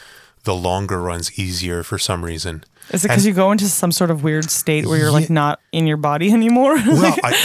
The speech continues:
Speaker 1: you definitely hit a pace somewhere around, I, I've, I'm starting to think that there's something about around five kilo-, at five kilometers, you start
Speaker 2: Mm-hmm.
Speaker 1: to kinda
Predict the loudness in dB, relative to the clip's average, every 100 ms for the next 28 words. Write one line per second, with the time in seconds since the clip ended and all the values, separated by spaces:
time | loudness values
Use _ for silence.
0 | 0 0 0 -2 -2 -4 -4 -4 -2 -4
1 | -4 -4 -2 0 0 0 -2 -2 -2 -2
2 | -4 -6 -12 -10 -8 -6 -4 -4 -4 -8
3 | -8 -6 -2 0 0 0 -2 -2 -2 -4
4 | -2 -2 -2 -4 -2 -2 -2 -2 -2 -2
5 | 0 -2 -2 -4 -4 -2 -4 -4 -4 -4
6 | -4 -6 -2 -2 -2 -2 -2 -2 -4 0
7 | 2 2 0 -4 -4 -6 -6 -8